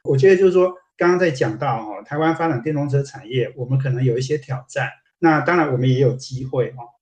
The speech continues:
我是不是请杨老师跟志浩呢，都用，呃，差不多，呃，一分半钟、两分钟，哦，左右做一个结论，那也帮，呃，这次的这个我们，呃，获得F S A E啊，得到第一名哦，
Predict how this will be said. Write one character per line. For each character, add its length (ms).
我 120
是 120
不 60
是 100
请 480
杨 140
老 100
师 200
跟 340
志 220
浩 220
呢， 120
都 180
用， 460
呃， 160
差 160
不 100
多， 360
呃， 440
一 80
分 220
半 200
钟、 360
两 160
分 160
钟， 200
哦， 240
左 200
右 160
做 160
一 60
个 100
结 240
论， 300
那 240
也 160
帮， 260
呃， 180
这 180
次 200
的 160
这 120
个 160
我 120
们， 160
呃， 200
获 180
得 280
F 160
S 260
A 160
E 220
啊， 160
得 160
到 140
第 180
一 60
名 200
哦， 100